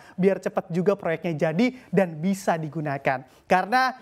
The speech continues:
dari dana yang gede ini atau yang dibutuhkan untuk bangun I K N ternyata menimbulkan polemik juga,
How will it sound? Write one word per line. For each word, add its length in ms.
dari 320
dana 180
yang 140
gede 320
ini 160
atau 240
yang 100
dibutuhkan 640
untuk 220
bangun 260
I 80
K 240
N 220
ternyata 320
menimbulkan 580
polemik 400
juga, 400